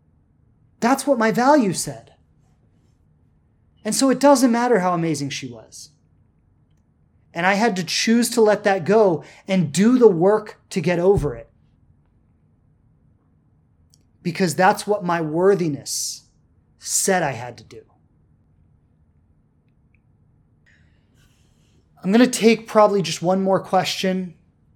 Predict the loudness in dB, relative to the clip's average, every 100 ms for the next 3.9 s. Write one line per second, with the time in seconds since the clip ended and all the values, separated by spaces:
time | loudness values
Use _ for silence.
0 | _ -10 -8 -8 -12 _ _ _ _ _
1 | -10 -6 -4 -4 -4 -6 -6 -6 -6 -6
2 | -4 -6 -8 -12 -12 -14 -12 -12 -14 -18
3 | -12 -8 -6 -6 -2 -2 -2 -6 -12